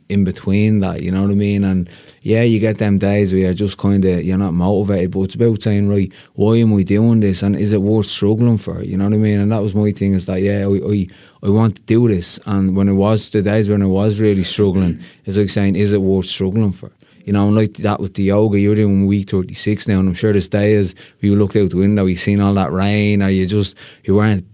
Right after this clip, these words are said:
like, you just weren't arsed and showing up and doing it. But you said, like, "This is worth struggling for because it's helping people and it's helping me when I do it."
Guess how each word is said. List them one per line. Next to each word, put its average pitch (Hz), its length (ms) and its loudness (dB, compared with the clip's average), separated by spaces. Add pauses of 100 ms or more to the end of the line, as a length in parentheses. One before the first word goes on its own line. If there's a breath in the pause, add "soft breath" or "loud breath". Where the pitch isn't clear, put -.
(120)
like, 101 320 -4
you 98 120 -4
just 117 200 -2
weren't 107 200 0
arsed 107 480 0
and 95 120 0
showing 101 380 0
up 95 60 -4
and 90 120 -6
doing 110 300 2
it. 95 160 0 (300 loud breath)
But 101 100 -2
you 107 160 2
said, 101 240 0
like, 95 280 -2
"This 110 200 0
is 98 140 -4
worth 98 220 0
struggling 107 440 0
for 98 160 -4
because 95 320 -2
it's 90 140 -2
helping 107 400 -2
people 98 420 -2
and 92 140 -2
it's 92 100 -4
helping 101 320 -2
me 101 280 -2
when 98 120 2
I 90 80 0
do 110 320 2
it." 90 140 -4